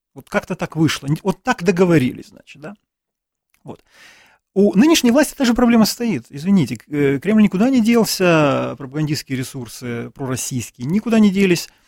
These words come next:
Э, к ним, э, ну, сказать, к ним присоединились. Э, добавилась еще и, э, глубоко критично настроенная группа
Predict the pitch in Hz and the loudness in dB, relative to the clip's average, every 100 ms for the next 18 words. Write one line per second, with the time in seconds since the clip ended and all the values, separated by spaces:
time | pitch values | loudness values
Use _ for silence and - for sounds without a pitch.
0 | _ _ 143 127 127 - 196 220 - _ | _ _ -4 -2 -4 0 4 4 2 _
1 | 165 147 143 131 127 _ _ _ _ _ | -6 -2 0 -2 -4 _ _ _ _ _
2 | _ _ _ - 143 _ _ - 127 131 | _ _ _ -18 -18 _ _ -10 -8 -6
3 | - 139 147 - 139 131 175 208 139 - | -2 0 0 0 0 4 6 6 4 -4
4 | _ _ _ _ - 139 127 135 147 185 | _ _ _ _ -8 -6 -6 -4 0 4
5 | 180 - 147 - 170 151 156 151 143 131 | 2 0 -2 2 4 4 2 0 2 2
6 | 127 147 135 _ - _ 175 123 151 156 | 0 -4 -10 _ -20 _ -10 0 4 4
7 | 139 160 _ 185 185 165 - - 151 - | 4 0 _ 4 6 6 2 -2 -10 -4
8 | 143 - 180 - 151 143 135 - - 147 | -6 -2 -2 0 0 0 -2 -4 2 4
9 | 139 131 135 127 147 156 123 135 123 | 6 4 0 2 2 2 2 -2 -2